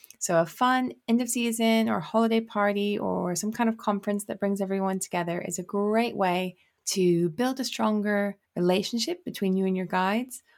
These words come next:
Once again, doesn't necessarily solve the problem of how to adequately compensate guides who have maxed out on their earning potential,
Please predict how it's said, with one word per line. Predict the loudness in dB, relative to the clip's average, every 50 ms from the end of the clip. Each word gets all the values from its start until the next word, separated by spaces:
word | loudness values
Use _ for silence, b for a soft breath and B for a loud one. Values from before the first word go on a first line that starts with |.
| b b
Once | -2 -2 -2 0
again, | 0 0 0 2 0 0
doesn't | -2 -2 -2 -2 -2 -2
necessarily | -2 -4 -4 -4 -4 -2 -2 0 0 0 0
solve | 0 2 2 2 2 2 0
the | -6
problem | -8 -8 -2 2 2 2 2 2 0 0 0 -2 -6 -8 -6
of | -6 -8 -6
how | -8 -8 -6 -4 -4 -4 -6
to | -8 -4 -2 -2 -2 -2 -2 -2
adequately | -2 -2 -2 -4 -6 -8 -6 -4 -4 -6 -6 -8 _
compensate | 0 0 0 0 -2 -8 -6 -4 -2 -2 -2 -2
guides | -2 -4 -2 -2 -2 -4 -4 -4
who | -6
have | -6 -4
maxed | -2 -4 -4 -2 -4 -4 -4
out | -2 0
on | 0 0
their | 0 -2 -2
earning | -2 -2 -2 -4 -4
potential, | -6 -6 -6 -6 -4 -4 -4 -6